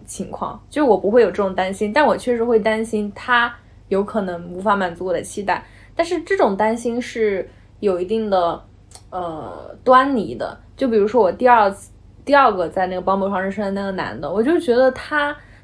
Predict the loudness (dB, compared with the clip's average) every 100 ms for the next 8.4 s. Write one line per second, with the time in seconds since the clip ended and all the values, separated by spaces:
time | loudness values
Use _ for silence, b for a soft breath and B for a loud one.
0 | -8 -2 2 2 0 2 4 4 2 -4
1 | -2 -4 -2 0 0 0 -2 -8 -8 -20
2 | -20 -20 -2 0 2 -2 -2 -2 0 0
3 | 0 -2 0 0 2 2 2 2 4 2
4 | 4 2 2 0 -2 -8 -8 -6 -6 -2
5 | -4 -2 -2 -2 -2 0 0 -2 -2 -2
6 | 0 -2 -6 -14 b b b -2 0 2
7 | 2 0 -4 -6 4 4 4 -2 -2 -2
8 | -4 -4 -2 -4